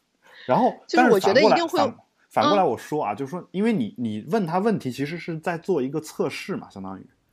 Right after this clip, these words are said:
Speaker 1: 对吧？就你，你其实是假设发生这种情况，并不是真的发生这种情况，你明白我说的意思吗？
Speaker 2: 嗯。
Speaker 1: 但真的一个男的发生这种情况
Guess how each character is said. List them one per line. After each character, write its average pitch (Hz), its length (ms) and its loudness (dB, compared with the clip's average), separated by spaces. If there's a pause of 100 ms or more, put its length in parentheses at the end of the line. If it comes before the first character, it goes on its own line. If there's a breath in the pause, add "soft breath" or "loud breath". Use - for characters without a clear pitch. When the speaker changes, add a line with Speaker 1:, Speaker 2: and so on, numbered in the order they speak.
(100)
Speaker 1:
对 110 120 -8
吧？ - 200 -10 (360)
就 196 180 0 (300)
你， 131 220 -4
你 131 120 -2
其 - 160 -6
实 196 60 -4
是 214 100 -2
假 - 240 -8
设 196 180 0
发 139 140 2
生 139 100 -4
这 143 60 -6
种 117 120 -4
情 101 160 -14
况， 117 180 -10
并 175 120 -8
不 156 80 -6
是 165 80 -4
真 196 220 -2
的 156 80 -2
发 101 140 -6
生 107 80 -12
这 104 80 -12
种 98 120 -16
情 - 140 -20
况， - 180 -20 (680)
你 113 100 -12
明 101 140 -6
白 - 60 -4
我 101 80 -6
说 240 80 -2
的 226 140 0
意 170 40 -6
思 - 140 -14
吗？ - 80 -18
Speaker 2:
嗯。 - 120 -20 (240)
Speaker 1:
但 220 240 -2 (180)
真 247 360 2
的 170 120 6
一 117 160 -4
个 143 140 0
男 107 300 -6
的 131 100 0
发 160 240 -6
生 170 120 -6
这 165 60 -6
种 120 140 -6
情 107 180 -12
况 131 300 -8